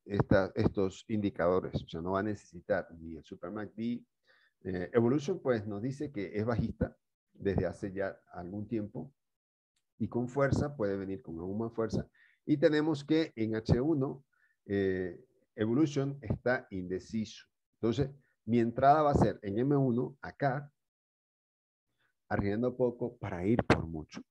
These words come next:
¿Cuál es el riesgo-beneficio? Eh, calcúlenlo ustedes. Pero el riesgo-beneficio, si es de acá a acá, las posibilidades son más o menos uno a veinte en H cuatro. Entonces, claro, una vez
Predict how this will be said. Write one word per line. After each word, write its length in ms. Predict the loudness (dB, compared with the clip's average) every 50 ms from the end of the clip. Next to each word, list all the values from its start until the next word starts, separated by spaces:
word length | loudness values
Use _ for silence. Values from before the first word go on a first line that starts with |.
| _ _ _
¿Cuál 320 | 4 8 10 10 10 8
es 160 | 6 4 2
el 100 | 0 -2
riesgo-beneficio? 1160 | 0 2 2 2 2 0 -2 -4 -4 -4 -6 -10 -8 -6 -4 -4 -4 -6 -6 -8 -8 -8 -10 -14 _ _ _ _ _ _ -2
Eh, 400 | 0 0 2 0 0 -2 -6 -2
calcúlenlo 480 | -2 -2 -2 0 0 0 2 2 2 2
ustedes. 440 | 0 0 0 0 0 0 -2 -6 -12 -16 -20 _ _ -20 -20 -20 -20 _
Pero 160 | _ 4 4 4
el 80 | 6
riesgo-beneficio, 760 | 6 6 6 6 6 4 4 2 0 0 0 0 0 0 -6 -8
si 160 | -4 -2 0
es 100 | 2 2
de 80 | 2 0
acá 340 | 2 2 2 2 2 0 -4 -8
a 80 | -10
acá, 340 | -10 -4 -2 0 -2 -2 -4 -10 _ _ _
las 180 | -6 -6 -6 -4
posibilidades 640 | -6 -8 -4 -2 -2 0 2 2 2 2 2 2
son 180 | 0 0 -2 0
más 140 | 0 -2 -2
o 60 | -2
menos 240 | -2 -4 -4 -4 -4
uno 180 | -6 -6 -8 -8
a 40 | -8
veinte 340 | -8 -8 -10 -6 -6 -6 -6 -6 _ _ _ _ _ _ _ _ _ _ _ _ _ _ _ _ _ -2
en 160 | 0 0 0
H 220 | -2 -6 -12 -14 -16
cuatro. 260 | -16 -20 -20 _ _ _ _ _ _ _ -20 -20 -20 -12 _
Entonces, 300 | -2 0 2 2 0 0 -4 -10 -16 _ _ _ _
claro, 340 | 2 2 2 2 0 -6 -12 _ _
una 220 | -12 -8 -6 -4 -2
vez 120 | -2 -2